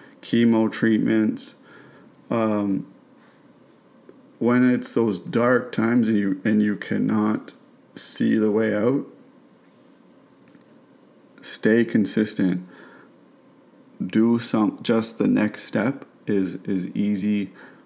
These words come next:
Put on a song, eat that good meal, get outside. Um, because during those times where you don't have your imagination helping you see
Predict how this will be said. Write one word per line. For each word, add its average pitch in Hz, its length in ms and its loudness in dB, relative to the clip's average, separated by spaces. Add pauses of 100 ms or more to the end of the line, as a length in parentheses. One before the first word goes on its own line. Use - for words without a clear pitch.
Put 110 220 0
on 110 200 2
a 104 60 0
song, 101 640 -2 (560)
eat 110 260 0
that 104 340 -2
good 107 180 0
meal, 98 580 0 (420)
get 107 220 0
outside. 98 720 -2 (800)
Um, 95 640 -4
because 101 360 0
during 110 260 2
those 107 160 -2
times 104 300 0
where 98 120 0
you 95 140 0
don't 101 360 0
have 104 280 -2
your 101 120 0
imagination 98 800 -2
helping 104 560 -2
you 98 180 0
see 101 600 -4